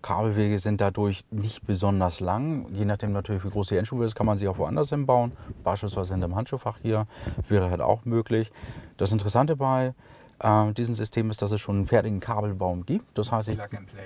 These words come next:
Speaker 1: genau, ich muss gar nicht mehr viel großartig rumlöten. Es gibt einen, ähm, einen Quadlock-Stecker, sag mal, also Steckerbuchse, wo dann meine Abgänge für Signal und wieder Lautsprecher
Speaker 2: Wir haben hier
Speaker 1: sind.
Speaker 2: nichts zerschnitten an dem Auto, nichts
Speaker 1: Ganz genau,
Speaker 2: anzufangen.
Speaker 1: ist einfach
Speaker 2: Ist
Speaker 1: nur
Speaker 2: absolut
Speaker 1: gesteckt.
Speaker 2: rückrüstbar.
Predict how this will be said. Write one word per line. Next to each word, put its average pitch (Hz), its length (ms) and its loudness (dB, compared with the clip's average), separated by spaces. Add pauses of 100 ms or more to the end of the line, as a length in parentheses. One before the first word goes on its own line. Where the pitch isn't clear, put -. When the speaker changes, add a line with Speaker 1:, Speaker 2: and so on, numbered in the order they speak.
Speaker 1:
genau, 113 460 8
ich 104 100 -2
muss 117 160 0
gar 117 140 2
nicht 107 80 2
mehr 113 80 2
viel 104 100 -4
großartig 101 440 0
rumlöten. 120 460 4
Es 101 140 -2
gibt - 240 -10
einen, 101 200 2 (420)
ähm, 92 720 4 (120)
einen 95 220 -2
Quadlock-Stecker, 117 800 0
sag 110 180 -4
mal, 110 280 4
also 95 180 -4
Steckerbuchse, 131 760 -2 (320)
wo 117 120 4
dann 107 100 6
meine 104 260 4
Abgänge 107 560 2
für - 160 -6
Signal 95 520 0
und 110 180 -2
wieder 98 140 2
Lautsprecher 92 360 2
Speaker 2:
Wir 123 100 10
haben 127 60 10
hier 127 60 10
Speaker 1:
sind. 123 40 8
Speaker 2:
nichts 123 180 6
zerschnitten 104 320 4
an 92 80 2
dem 90 140 2
Auto, 90 120 4
nichts 90 140 6
Speaker 1:
Ganz 104 180 8
genau, 95 180 8
Speaker 2:
anzufangen. 90 140 6
Speaker 1:
ist 131 60 4
einfach 131 140 4
Speaker 2:
Ist 110 80 4
Speaker 1:
nur 117 100 4
Speaker 2:
absolut 104 260 8
Speaker 1:
gesteckt. 110 200 -4
Speaker 2:
rückrüstbar. 101 600 2